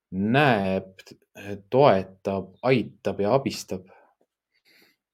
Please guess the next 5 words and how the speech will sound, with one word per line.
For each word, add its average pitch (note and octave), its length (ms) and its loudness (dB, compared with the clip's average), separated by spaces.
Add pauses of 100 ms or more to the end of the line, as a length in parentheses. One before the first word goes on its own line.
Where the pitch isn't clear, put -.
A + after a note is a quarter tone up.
(960)
Ja G2+ 280 -8
noh, A2 160 -4
märkab - 460 0
neid, G2 400 -2 (260)
neid F#2+ 520 -2